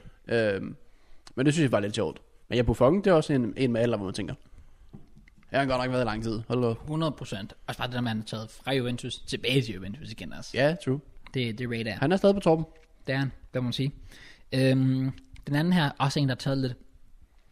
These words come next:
Speaker 2: fra en kommentar, det er, at, øh, ingen ved, hvem Atleticos anden målmand er.
Speaker 1: Nej,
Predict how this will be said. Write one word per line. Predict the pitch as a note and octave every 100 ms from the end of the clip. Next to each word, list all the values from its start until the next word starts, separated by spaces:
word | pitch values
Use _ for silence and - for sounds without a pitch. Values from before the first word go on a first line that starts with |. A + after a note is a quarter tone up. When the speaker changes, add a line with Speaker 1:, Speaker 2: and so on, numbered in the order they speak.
| - -
Speaker 2:
fra | -
en | B2+
kommentar, | B2 A#2 C3+ B2 -
det | C3+
er, | C3+
at, | C#3+
øh, | C3 - - - -
ingen | E3 G3 F3
ved, | E3+
hvem | C#3+ C#3+
Atleticos | C#3 D3 - - A#2+
anden | C3+ D#3
målmand | B2+ G#2+ A2
er. | A#2 - - - - - - - _ - - - - _ - - _ _ - - - - - - - - - - - - _ _ _
Speaker 1:
Nej, | - D2+ C3